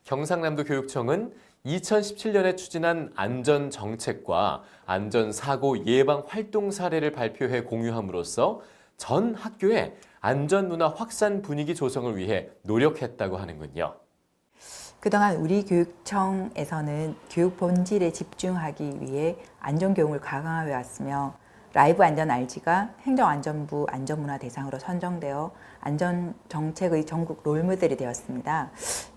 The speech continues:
Speaker 2: 예, 한 해 동안 추진한 안전 정책과 안전 사고 예방 사례가 우리 경남의 전 학교에 확산되도록 유도하기 위하여 안전교육 활동 발표회를 이천십육 년부터 시작하게 되었습니다.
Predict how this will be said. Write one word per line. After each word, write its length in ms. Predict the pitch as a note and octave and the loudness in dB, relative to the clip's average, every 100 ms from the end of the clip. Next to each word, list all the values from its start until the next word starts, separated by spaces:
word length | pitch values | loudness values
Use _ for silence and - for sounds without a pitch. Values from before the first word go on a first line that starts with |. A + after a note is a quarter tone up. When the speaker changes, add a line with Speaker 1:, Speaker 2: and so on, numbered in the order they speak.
| - | -4
Speaker 2:
예, 240 | F#3+ F3+ | 2 2
한 240 | F3 A3 D4 | 2 2 4
해 160 | C#4 - | 4 2
동안 320 | F#3 E3+ E3 | 0 0 -2
추진한 640 | - A3 F#3 D3 D#3+ D3 - - - | -6 -4 -2 0 0 -2 -6 -18 -8
안전 360 | C#3 D3 F3 F3 | -2 2 4 2
정책과 880 | F3 C#3+ C#3+ E3 - - F3+ F#3+ F#3+ | 0 -4 -4 -6 -8 -2 2 2 0
안전 340 | D#3 C#3+ E3 | -4 -4 -2
사고 400 | E3+ E3+ D#3 D3+ - | -4 -4 0 0 0
예방 260 | C#3+ C#3+ D3+ | 0 0 -2
사례가 600 | D3 B2+ B2+ C3 C#3 C3 - - - - - | -4 -8 -6 -4 -4 -6 -12 -20 -20 -20 -8
우리 200 | D#3 D3+ | -6 -4
경남의 560 | C#3+ C#3 D#3 D#3+ E3 | -2 0 2 2 0
전 200 | D#3+ D#3 | -2 0
학교에 440 | G3+ B3 - B3+ G#3+ | 0 -2 2 4 4
확산되도록 880 | - - - B3 A3 D3+ D3 E3+ F3 | 0 -6 0 2 4 2 2 2 2
유도하기 400 | C3+ D3+ D3 C3+ | 0 -2 0 -2
위하여 440 | B2+ B2+ F3 F#3+ - - - | -2 -2 -2 -4 -8 -20 -14
안전교육 560 | - D3 E3 E3 D3+ D#3+ | -4 -2 0 2 0 0
활동 360 | A3 - G#3+ | -2 0 -2
발표회를 760 | G3 F#3 G#3+ F#3 D#3 D#3+ D3 - - | 0 -2 2 2 6 6 4 0 -10
이천십육 640 | C#3+ - G#3 G#3 C#4 B3+ | -12 -6 -6 -4 0 2
년부터 560 | C4+ C#4 B3 - G3+ G#3 | 2 0 -4 -10 -10 -8
시작하게 380 | G#3 D#3+ C#3 C3 | -4 -2 -2 -4
되었습니다. 840 | B2+ A#2+ - C3 B2 B2 B2 | -6 -8 -10 -12 -10 -12 -12